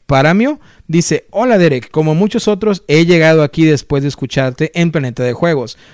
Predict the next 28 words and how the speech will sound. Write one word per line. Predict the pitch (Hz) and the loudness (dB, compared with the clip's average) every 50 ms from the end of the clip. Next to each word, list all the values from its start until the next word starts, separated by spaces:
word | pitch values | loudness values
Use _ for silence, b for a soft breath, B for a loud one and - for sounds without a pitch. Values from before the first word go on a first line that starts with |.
| b b b _ | b b b _
Me | 143 147 160 196 | 0 2 2 2
he | |
escuchado | 208 - - 214 185 - - 208 208 208 202 | 0 0 -2 -4 -2 0 0 2 2 2 0
los | 185 170 - | 0 -2 -2
tres | - 175 185 175 156 | -2 -2 0 0 0
episodios | 180 165 170 147 - 208 214 208 208 202 - | 0 -2 -4 -4 -2 0 2 2 2 2 0
seguidos | - 147 135 160 190 202 208 220 208 b b b b b b | -2 -4 -2 0 2 2 2 2 0 b b b b b b
mientras | 143 156 185 196 180 175 156 139 - | 0 2 2 2 2 0 -2 -2 -2
pinto | - 185 190 185 - 170 | 0 0 0 2 0 0
las | 147 156 156 156 | 0 2 0 0
miniaturas | 180 202 190 170 143 - 180 175 175 160 143 | 0 0 0 -2 -2 -2 0 0 0 0 0
del | 151 170 185 160 | 0 -2 -2 -2
Señor | - 139 131 139 156 160 | -4 -4 -2 -2 0 0
de | 156 143 | 0 0
los | 151 175 156 151 | 0 0 0 -2
Anillos, | 135 139 147 151 147 156 151 143 - _ | -2 -2 -2 0 0 0 0 -2 -4 _
El | - 127 120 120 117 | -6 -6 -4 -4 -2
viaje | 123 135 147 156 151 - 175 151 | 0 0 0 0 0 -2 -6 -6
por | - - 147 123 | -4 -4 -4 -4
la | 123 117 107 | -4 -6 -6
Tierra | - 131 127 123 127 131 120 | -4 -2 -2 0 0 -2 -2
Media", | 120 127 139 135 123 110 - | -2 -2 -2 -2 -2 -4 -6
o | 120 | -4
Viajes | 156 151 151 139 | -4 -4 -4 -4
por | - 135 | -4 -6
la | 127 131 | -6 -4
Tierra | - 139 135 127 | -4 -6 -4 -4
Media, | 127 131 127 | -2 -2 -4